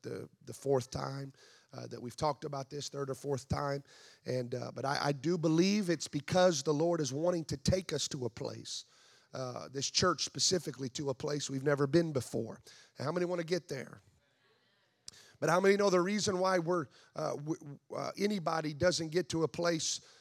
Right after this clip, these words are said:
uh, where the Lord wants them to be is because there's a revelation that they need to know in order to get there?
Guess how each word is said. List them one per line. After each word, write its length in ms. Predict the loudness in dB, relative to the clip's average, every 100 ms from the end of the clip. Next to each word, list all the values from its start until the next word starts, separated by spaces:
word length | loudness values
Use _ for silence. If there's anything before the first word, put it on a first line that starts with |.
| _ -14
uh, 160 | -8
where 200 | 0 2
the 120 | 2
Lord 240 | 2 2 2
wants 240 | 2 2
them 100 | -2
to 60 | -6
be 200 | -6 -2
is 120 | -2
because 360 | -2 -6 -6 -4
there's 180 | -4 -2
a 80 |
revelation 800 | 2 2 2 2 2 0 -4 -2
that 160 | -4 -2
they 120 | -4
need 240 | -4 -8 -6
to 100 | -2
know 320 | 2 2 2
in 80 | -2
order 200 | -4 -6
to 120 | -12
get 260 | -6 -8 -8
there? 280 | -20 -20